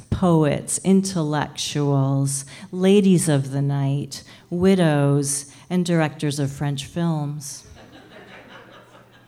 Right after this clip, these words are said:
Black was the flag that I could wave to signal to others of my kind,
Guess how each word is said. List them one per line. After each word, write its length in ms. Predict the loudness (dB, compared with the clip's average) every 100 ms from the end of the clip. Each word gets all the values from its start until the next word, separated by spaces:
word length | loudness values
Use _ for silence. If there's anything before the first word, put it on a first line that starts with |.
| _ _ -20 -20 -20 _
Black 420 | -2 0 0 -2
was 200 | -2 -4
the 120 | -4 -8
flag 880 | -6 -2 0 0 0 0 -2 -4
that 120 | -4 -2
I 140 | -2
could 180 | -2 -2
wave 720 | 0 2 2 2 2 0 -4 -8
to 100 | -10
signal 840 | -6 -4 0 2 4 2 0 0
to 160 | -4 -6
others 460 | -4 -2 -2 -4 -6
of 120 | -4
my 240 | -2 -2
kind, 800 | -2 -6 -4 -2 -2 -2 -4 -6